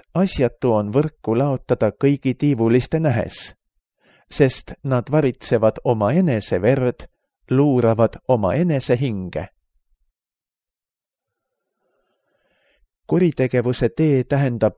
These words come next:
varem või hiljem ka hävinguteed.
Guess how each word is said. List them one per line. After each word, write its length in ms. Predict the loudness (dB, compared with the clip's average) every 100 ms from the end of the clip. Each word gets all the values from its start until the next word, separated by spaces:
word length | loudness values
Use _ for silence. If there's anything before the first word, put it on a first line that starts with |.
| 0
varem 380 | 0 2 -2 0
või 160 | 0
hiljem 480 | 0 0 2 0 0 -6 -4
ka 160 | 0
hävinguteed. 840 | 2 0 -2 -4 0 0 -2 -6 -12